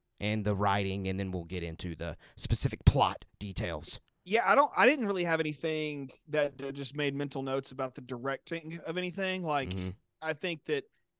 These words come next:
Speaker 2: when you open up an episode with everybody <laughs> in a rubber alien mask,
Speaker 1: Right,
Speaker 2: you know,
Speaker 1: yeah.
Speaker 2: you're asking a lot of your performers and your director. So, you know, she jumped in really well with that.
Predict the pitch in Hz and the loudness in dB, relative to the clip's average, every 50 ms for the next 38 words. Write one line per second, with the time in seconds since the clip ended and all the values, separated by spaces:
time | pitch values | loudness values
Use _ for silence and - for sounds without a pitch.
0 | _ - 139 151 156 156 156 151 147 - - 156 165 170 - 170 156 156 160 151 | _ -4 -4 -2 0 0 0 0 -2 0 4 4 4 4 6 4 4 4 4 2
1 | - 147 143 143 143 151 - - 147 147 147 143 139 139 131 - - 139 143 143 | 2 0 0 0 -2 -4 -4 0 2 2 2 2 2 0 -4 -2 -2 -4 -2 -2
2 | 147 147 143 139 139 143 147 156 - 170 190 - 160 160 156 135 131 139 147 147 | -2 0 0 2 2 2 0 0 -2 -4 -4 -2 -2 -2 0 0 2 2 2 4
3 | 147 143 135 131 120 - - _ _ - 135 143 156 156 156 156 156 156 151 151 | 4 2 2 2 0 -4 -12 _ _ 0 2 2 2 2 2 0 0 2 2 2
4 | 151 156 160 156 - - - - - _ _ _ _ _ _ _ _ - - 90 | 4 2 2 0 -2 -6 -8 -12 -18 _ _ _ _ _ _ _ _ -8 -4 -2
5 | 90 87 85 165 160 156 147 - - - 170 175 143 156 165 175 175 - 196 185 | 0 2 2 2 2 2 2 2 4 2 2 4 4 4 4 4 4 2 0 0
6 | 165 151 135 127 127 127 131 131 135 139 147 - - 139 131 139 143 135 - 139 | 2 2 0 0 0 2 2 4 4 4 2 0 -2 -4 -2 -2 -2 -2 -2 -4
7 | 127 - - 127 127 131 139 151 156 160 160 - - - 135 131 131 127 123 127 | -4 -4 -4 -4 -4 -4 -4 -4 -6 -6 -6 -8 -8 -8 -6 -4 -4 -4 -4 -4
8 | 117 117 120 127 - - 208 240 - _ _ _ _ _ _ _ _ _ - - | -6 -4 -6 -6 -6 -6 -6 -8 -8 _ _ _ _ _ _ _ _ _ -8 -2
9 | - 151 143 139 135 135 135 127 127 123 - _ _ - 143 143 143 139 131 - | 2 4 6 6 6 6 4 2 0 -2 -6 _ _ -12 -8 -6 -4 -4 -2 -2
10 | - - 170 165 156 139 165 160 151 - 156 151 143 139 143 143 143 139 131 135 | -2 -4 -4 -4 -2 0 0 0 0 0 -2 -2 0 0 0 0 0 0 0 -2
11 | 127 131 131 139 147 143 - 165 156 151 151 | -2 0 0 0 0 0 0 0 2 2 0